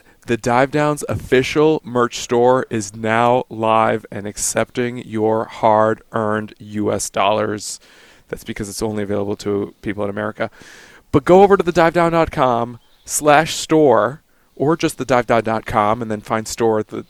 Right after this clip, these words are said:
in, you know, the little global nav at the top. And you can buy hats and shirts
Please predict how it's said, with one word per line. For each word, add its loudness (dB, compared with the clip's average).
in, -12
you -10
know, -8
the -10
little -6
global 2
nav -2
at -8
the -18
top. 0
And -8
you -8
can -8
buy 2
hats -4
and -10
shirts -4